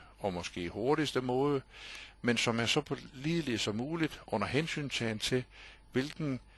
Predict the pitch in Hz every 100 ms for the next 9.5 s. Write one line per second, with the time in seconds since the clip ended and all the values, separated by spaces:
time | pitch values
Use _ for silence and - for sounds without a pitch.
0 | - - - 110 127 135 98 95 - 101
1 | 104 110 - - 120 120 - 90 - -
2 | - - - - - - - - - -
3 | - - - - - - - - - -
4 | - - - 131 151 139 143 139 - 202
5 | 180 - 151 - 127 160 180 165 120 110
6 | - 160 180 151 - 143 113 - 107 -
7 | 90 107 127 120 101 - 98 95 - 180
8 | 190 160 - 107 - 104 92 85 - 90
9 | - - - - 50